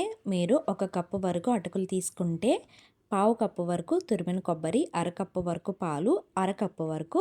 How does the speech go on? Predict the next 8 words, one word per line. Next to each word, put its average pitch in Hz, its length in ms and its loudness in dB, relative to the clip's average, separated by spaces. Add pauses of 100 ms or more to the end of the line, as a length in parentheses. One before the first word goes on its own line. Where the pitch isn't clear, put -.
(160)
షుగర్ 180 360 0
తీసుకోవాలి. 156 600 -4
అంటే 180 280 2 (460)
స్వీట్‌నెస్ 233 680 2
అరకప్పు 214 420 0
వరకు 170 280 -2
ఉంటే 165 300 2
సరిపోతుంది. 156 720 0